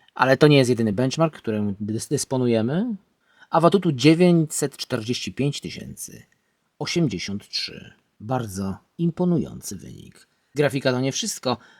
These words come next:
Ważniejszy jest pamięć. Pamięć wewnętrzna. Sekwencyjny odczyt dwa tysiące pięćdziesiąt osiem, sekwencyjny zapis tysiąc dwieście trzydzieści jeden. Pamiętajmy, że taka moc nie ma znaczenia,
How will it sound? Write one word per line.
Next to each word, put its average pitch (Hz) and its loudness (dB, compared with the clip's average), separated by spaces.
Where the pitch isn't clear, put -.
Ważniejszy 165 0
jest 107 -4
pamięć. - -10
Pamięć 143 -4
wewnętrzna. - -14
Sekwencyjny 185 0
odczyt 127 -4
dwa 127 0
tysiące 180 -2
pięćdziesiąt 139 -2
osiem, 107 -2
sekwencyjny 120 -6
zapis 131 -2
tysiąc 202 -2
dwieście 101 -8
trzydzieści 87 -10
jeden. 50 -18
Pamiętajmy, 202 4
że 170 0
taka 180 2
moc 165 2
nie 160 -2
ma 156 2
znaczenia, 143 -2